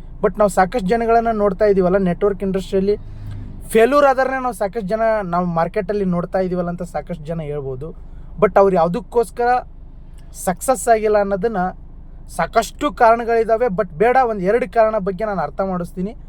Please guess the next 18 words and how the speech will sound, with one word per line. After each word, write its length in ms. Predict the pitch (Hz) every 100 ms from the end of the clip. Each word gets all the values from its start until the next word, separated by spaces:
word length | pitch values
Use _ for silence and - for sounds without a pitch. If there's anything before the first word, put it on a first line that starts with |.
| - - - -
ಆ, 380 | 135 151 143 139
ಬಹಳ 300 | 131 160 208
ದೊಡ್ಡದಾಗುತ್ತೆ 580 | 175 202 208 220 202 180
ವಿಡಿಯೋ 200 | 170 190
ಅನ್ನೋದಕ್ಕೋಸ್ಕರ 540 | 180 175 - 175 -
ಒಂದ್ 160 | 196 156
ಎರಡೇ 200 | 170 208
ಎರಡು 260 | 226 202 180
ಕಾರಣದ 300 | 175 180 156
ಬಗ್ಗೆ 240 | 156 175
ನಾನು 180 | 170 151
ಅರ್ಥ 200 | 131 185
ಮಾಡ್ಸೋಕೆ 380 | 180 160 170 151
ಇಷ್ಟಪಡ್ತೀನಿ. 600 | 165 156 156 - 170 196 - - - - - - - - 160
ಒಂದನೇ 340 | 196 254 285
ಕಾರಣ 280 | - 247 240
ಏನ್ 160 | 233 214
ಗೊತ್ತಾ? 280 | 208 -